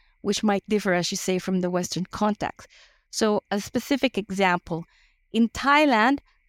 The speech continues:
the ideal son enters the monkhood, even if temporarily, to get good karma for his mother.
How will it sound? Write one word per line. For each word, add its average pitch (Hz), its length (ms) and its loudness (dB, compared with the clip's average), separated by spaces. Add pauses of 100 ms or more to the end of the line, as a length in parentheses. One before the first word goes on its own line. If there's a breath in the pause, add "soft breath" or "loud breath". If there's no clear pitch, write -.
the 233 140 0
ideal 220 520 2
son 208 460 2
enters 208 380 0
the 208 80 0
monkhood, 196 560 0 (100)
even 208 300 0
if 196 180 -2
temporarily, 180 840 0
to 190 140 -2
get - 280 0
good 196 240 0
karma 170 380 -2
for 165 160 -4
his 165 200 -6
mother. 180 460 0